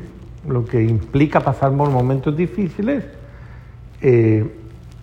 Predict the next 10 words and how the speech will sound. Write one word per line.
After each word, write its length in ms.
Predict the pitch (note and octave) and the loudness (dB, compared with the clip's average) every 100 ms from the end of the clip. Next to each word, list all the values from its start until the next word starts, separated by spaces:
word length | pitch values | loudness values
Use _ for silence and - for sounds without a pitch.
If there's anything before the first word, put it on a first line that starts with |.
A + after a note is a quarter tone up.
| - | -10
pues 180 | - A#2+ C#3+ | -6 -2 0
hombre, 220 | D3+ C3+ | 2 2
es 120 | - | 0
en 100 | D#3 | 0
virtud 540 | D3 A2+ - G3 F3 | 0 0 0 0 0
de 200 | - B2+ | 0 2
una 220 | A2+ A#2+ A#2+ | 2 2 2
nueva 360 | A2 A#2+ F2+ | 2 2 0
vida, 340 | F2 D#2 C#2 D2+ | 0 -2 -4 -4
¿no? 200 | A#2 | -4